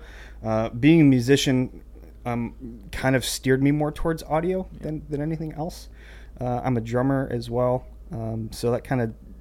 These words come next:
Speaker 1: directed me more towards the audio side. But, um, w-, you start off just by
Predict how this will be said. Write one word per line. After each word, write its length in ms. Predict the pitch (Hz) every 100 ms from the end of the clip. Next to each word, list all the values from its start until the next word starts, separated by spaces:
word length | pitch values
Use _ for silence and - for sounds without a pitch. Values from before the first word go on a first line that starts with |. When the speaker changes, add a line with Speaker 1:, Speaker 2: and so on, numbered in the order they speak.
| - 135
Speaker 1:
directed 600 | 131 120 117 120 131 117
me 100 | 117
more 240 | 113 113 110
towards 280 | - 113
the 160 | 110 107
audio 260 | 120 123 110
side. 320 | - 107 110 117
But, 220 | 113 - - - - - - -
um, 460 | 113 107 110 104 - - - - - - - - -
w-, 160 | 160 - 113 123 143
you 180 | 135
start 360 | 131 - 151 160
off 360 | 151 185 - -
just 360 | 131 - -
by 340 | 123 117 113